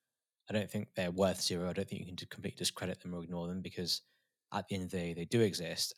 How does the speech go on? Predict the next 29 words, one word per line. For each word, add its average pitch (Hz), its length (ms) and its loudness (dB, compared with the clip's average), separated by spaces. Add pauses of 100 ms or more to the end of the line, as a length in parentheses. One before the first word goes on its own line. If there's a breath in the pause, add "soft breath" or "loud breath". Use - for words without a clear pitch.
And 85 360 -2 (440)
there 104 140 6
is 113 120 8
something 92 380 2
cool 95 460 0
or 87 180 0
charming 92 380 0
about, 85 200 -4
like, 85 140 -8
this - 160 2
is 90 80 -2
the 87 80 -4
first 90 320 0
project 87 280 0
that 87 180 -4 (420)
we 107 80 6
messed 98 320 6
up. 92 260 6
So, 90 320 4 (460)
you 92 120 2
know, 87 60 4
it's 90 200 2
like 90 140 0
the - 60 -10
failed 92 380 2
thing. 90 280 4
It's - 140 2
kinda 156 220 6
like, 107 300 8